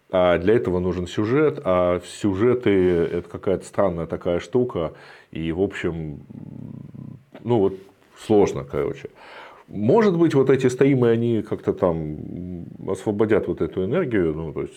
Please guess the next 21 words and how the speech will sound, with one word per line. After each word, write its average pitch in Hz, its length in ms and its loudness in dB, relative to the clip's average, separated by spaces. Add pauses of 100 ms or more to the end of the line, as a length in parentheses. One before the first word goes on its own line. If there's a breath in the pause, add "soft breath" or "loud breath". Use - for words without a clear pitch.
(100)
заполнятся 90 580 -4
таким 85 260 -10
контентом, 143 520 -6
но 95 80 -8
при 101 160 -2
этом, 120 280 -2 (380 loud breath)
а, 87 260 0
что 98 240 -4
ещё 95 220 -2
хочется, 82 720 -4 (380 loud breath)
конечно, 82 520 -4 (140)
тихо 90 260 -6
сказать, 156 420 -2
что - 240 -8
мы, 104 140 -4
в 104 60 -2
общем-то, 92 420 -4
с 90 40 -6
Бобуком 107 480 -2
давно 98 260 -2
мечтаем 92 600 0